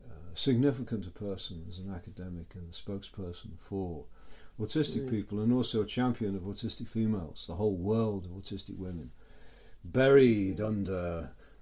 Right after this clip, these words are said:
Speaker 1: the, what is it, the left brain, the male
Speaker 2: I never
Speaker 1: brain.
Speaker 2: talked about those things, though.
Speaker 1: Yeah.
Speaker 2: I never talked about those things. Okay.
Speaker 1: Yeah.
Speaker 2: Um, left and right brain, I still don't know what they mean.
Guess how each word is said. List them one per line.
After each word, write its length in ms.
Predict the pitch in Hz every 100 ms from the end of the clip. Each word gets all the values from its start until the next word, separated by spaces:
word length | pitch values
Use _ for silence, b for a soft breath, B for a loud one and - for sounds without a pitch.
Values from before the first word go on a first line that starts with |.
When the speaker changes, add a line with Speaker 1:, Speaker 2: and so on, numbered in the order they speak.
| -
Speaker 1:
the, 100 | 92
what 400 | 95 98 85 120
is 100 | 85
it, 80 | 82
the 80 |
left 580 | 101 123 123 - - -
brain, 480 | 110 113 110 104 98
the 80 | 95
male 880 | 104 113 123 123 117 113 104 95 87 b b b b -
Speaker 2:
I 60 | 110
never 100 | 117
Speaker 1:
brain. 300 | 120 120 110
Speaker 2:
talked 240 | 104 101 156
about 400 | 123 139 127 117
those 300 | 127 127 -
things, 300 | 120 117 -
though. 160 | 117 120 - - -
Speaker 1:
Yeah. 140 | 87 76 - -
Speaker 2:
I 40 |
never 220 | 151 147
talked 280 | 139 135 127
about 200 | 120 117
those 240 | 123 120 -
things. 160 | 120 - -
Okay. 280 | - 117 117 -
Speaker 1:
Yeah. 60 | -
Speaker 2:
Um, 300 | 120 - - - - - - - - - - -
left 220 | 139 139 -
and 120 | 127
right 220 | 135 143
brain, 260 | - 123 131
I 60 | 135
still 220 | 135 143
don't 220 | 131 120
know 100 | 117 117
what 220 | 120 -
they 80 | 123
mean. 260 | 120 120